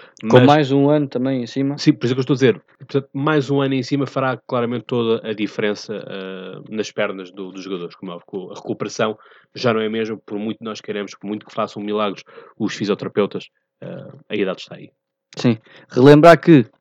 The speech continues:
Speaker 1: o jogo foi resolvido em quatro sets, Djokovic ganhando assim por sete cinco,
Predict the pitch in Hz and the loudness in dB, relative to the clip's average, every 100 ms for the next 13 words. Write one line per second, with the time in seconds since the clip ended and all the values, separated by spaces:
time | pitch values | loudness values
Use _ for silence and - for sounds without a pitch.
0 | _ - 120 117 123 147 147 - - - | _ -4 -2 0 4 8 8 6 -14 -10
1 | - 143 127 117 117 147 147 113 107 110 | 0 2 2 2 6 8 6 4 0 6
2 | 160 165 - 180 165 - - - _ 135 | 6 8 8 8 6 -14 -20 -20 _ 6
3 | 131 147 151 151 156 156 151 147 147 139 | 8 8 8 8 8 8 6 6 4 4
4 | 123 170 160 - 165 156 | 6 6 6 4 4 2